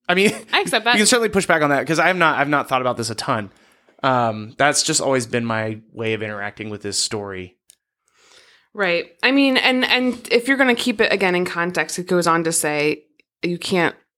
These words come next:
Speaker 2: serve God and be enslaved to money. So he's
Speaker 1: Yeah.
Speaker 2: obviously not in promoting, like,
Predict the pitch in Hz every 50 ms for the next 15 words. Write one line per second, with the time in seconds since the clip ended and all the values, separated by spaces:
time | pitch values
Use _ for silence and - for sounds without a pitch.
0 | _ _ _ _ - - - 180 165 160 165 - 160 147 135 135 143 - - -
1 | - 165 156 156 151 151 151 151 151 - 147 143 - - - 123 - 123 160 156
2 | - 180 185 - 120 113 - 208 202 196 196 185 170 - 98 135 - - - -
3 | 160 165 156 151 147 147 143 147 139 131 127 131 - - - -